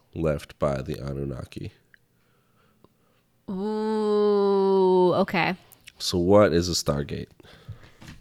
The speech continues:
Speaker 2: Is it a time machine?
Speaker 1: Kinda, yeah.
Speaker 2: Ooh.
Speaker 1: A Stargate or an Einstein-Rosen bridge or a wormhole
Speaker 2: Oh, okay.
Speaker 1: is, uh,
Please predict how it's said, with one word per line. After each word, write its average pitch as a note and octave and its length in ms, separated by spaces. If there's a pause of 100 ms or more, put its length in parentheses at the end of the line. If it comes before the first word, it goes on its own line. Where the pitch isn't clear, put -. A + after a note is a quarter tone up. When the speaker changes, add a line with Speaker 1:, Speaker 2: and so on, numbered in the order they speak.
(100)
Speaker 2:
Is F3+ 140
it F3 80
a E3 120
time D#3+ 480
machine? F4 460 (1000)
Speaker 1:
Kinda, - 300
yeah. - 200 (540)
Speaker 2:
Ooh. A3 180 (240)
Speaker 1:
A F#3 60
Stargate B2+ 720 (640)
or F2 260
an E2+ 160
Einstein-Rosen F2 880
bridge F2 420 (100)
or D#2+ 160
a E2 40
wormhole E2+ 680 (640)
Speaker 2:
Oh, D#4+ 600
okay. G3+ 320 (1080)
Speaker 1:
is, D#2+ 600 (320)
uh, C#2+ 360